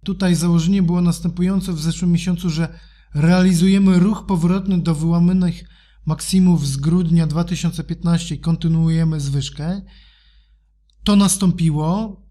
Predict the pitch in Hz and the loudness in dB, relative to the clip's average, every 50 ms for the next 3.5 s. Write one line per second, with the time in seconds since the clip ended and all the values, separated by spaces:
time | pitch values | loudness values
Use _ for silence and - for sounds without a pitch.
0 | _ - 170 165 180 190 196 190 190 196 - - 202 - 202 180 - - - 190 | _ -4 0 0 2 2 2 2 0 -2 -4 -6 -4 -2 -2 -4 -4 -2 -2 -2
1 | 180 165 165 156 147 139 135 143 - - - _ _ _ _ _ - - - 180 | -2 0 0 0 -2 -2 -4 -6 -10 -18 -20 _ _ _ _ _ -8 -2 0 2
2 | 170 185 175 180 175 170 175 175 170 165 165 160 - 185 175 - 170 165 147 143 | 2 4 2 2 0 0 2 2 2 2 2 0 0 0 -2 0 -2 -2 -2 -2
3 | 156 151 147 131 139 156 190 220 226 | -2 -2 -2 -2 -2 -2 -2 -4 -6